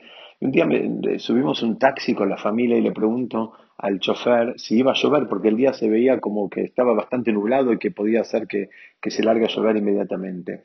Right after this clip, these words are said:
Y el, el chofer del taxi me miró y me dijo, "Mira, ¿sabes por qué no llueve? No llueve porque en, eh, en el judaísmo la lluvia es un sinónimo de bendición.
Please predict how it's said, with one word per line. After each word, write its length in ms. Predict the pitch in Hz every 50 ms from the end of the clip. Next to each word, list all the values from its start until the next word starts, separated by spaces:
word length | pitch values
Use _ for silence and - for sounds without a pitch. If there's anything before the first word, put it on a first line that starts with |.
| _ - - _ _ _ _ _
Y 140 | - - 120
el, 340 | 117 117 117 117 113 110 -
el 140 | 123 117 107
chofer 340 | - - 104 - - 165 165
del 200 | 151 139 113 -
taxi 340 | 156 156 139 - - -
me 160 | 117 113 113 107
miró 240 | 110 120 120 143
y 60 | 147 139
me 80 | 131
dijo, 160 | 123 127 -
"Mira, 200 | 131 139 139 135
¿sabes 220 | 135 - 160 170 175
por 220 | - - 151 113
qué 100 | - 139
no 120 | 123 113 98
llueve? 500 | - - 131 151 175 175 160 110 92 - _ _ _ _ _ _ _ _ - - - - - _
No 120 | - 139 127
llueve 260 | 123 151 190 185 -
porque 480 | - 113 101 - 110 - - - - _ _ _ _ _ -
en, 280 | - 120 113 110 107
eh, 500 | - - 117 113 110 110 107 110 - -
en 100 | 110 104
el 60 | 110 104
judaísmo 480 | - - 117 123 143 165 165 175 170
la 100 | 139 113
lluvia 380 | - - - 175 175 143 117 104
es 120 | - -
un 220 | - 113 110 110 104
sinónimo 480 | - - 107 113 123 135 131 120 113
de 80 | 104 104
bendición. 720 | 98 101 95 92 98 95 - - 156 151 117 - 87 -